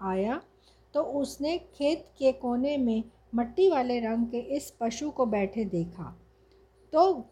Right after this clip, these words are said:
उसने समझा कि ये भी कोई गधा ही है।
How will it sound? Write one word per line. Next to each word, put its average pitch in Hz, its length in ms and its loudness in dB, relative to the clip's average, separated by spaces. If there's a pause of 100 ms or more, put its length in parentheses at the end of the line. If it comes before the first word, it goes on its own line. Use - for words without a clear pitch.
(220)
उसने 269 400 -6
समझा 233 540 -2
कि - 380 -10
ये 254 300 4
भी 311 140 0
कोई 294 280 -2
गधा 220 380 -2
ही 277 240 0
है। 240 180 -2